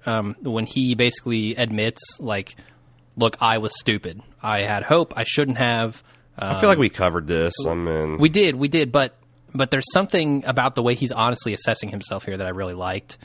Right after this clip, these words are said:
Speaker 1: Um, and that's where he gives the big speech to Rick. So then, um, moving along, Shayna and T-Dog are piling bodies on the bonfire. Uh, maybe for some s'mores, maybe some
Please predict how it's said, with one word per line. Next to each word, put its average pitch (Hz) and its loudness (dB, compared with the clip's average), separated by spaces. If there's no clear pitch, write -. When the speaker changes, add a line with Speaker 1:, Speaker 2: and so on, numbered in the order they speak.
Speaker 1:
Um, 92 -8
and 117 2
that's 113 4
where 113 2
he 104 -2
gives 101 -2
the 95 -4
big 92 -6
speech - -8
to 95 -8
Rick. 95 -8
So - 0
then, 143 6
um, 113 0
moving 131 4
along, 117 4
Shayna 127 2
and 110 -2
T-Dog 113 2
are 104 -2
piling 107 2
bodies 104 0
on 98 -8
the 95 -12
bonfire. 131 2
Uh, 104 0
maybe 110 -2
for 104 -6
some 98 -8
s'mores, 113 0
maybe 101 -4
some 101 -6